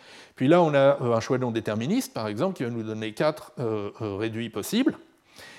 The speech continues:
Et puis, euh, dans ce choix-là, par exemple, on va avoir une, une branche infinie, une infinité de réductions.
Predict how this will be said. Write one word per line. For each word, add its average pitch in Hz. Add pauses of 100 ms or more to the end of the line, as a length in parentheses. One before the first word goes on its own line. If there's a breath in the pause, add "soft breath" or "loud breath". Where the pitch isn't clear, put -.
(140 loud breath)
Et 139
puis, 160
euh, 127
dans 123
ce 113
choix-là, 123
par 113
exemple, 117
on 113
va 107
avoir 101
une, 101
une 107
branche 107
infinie, 127 (300)
une 104
infinité 101
de 101
réductions. 117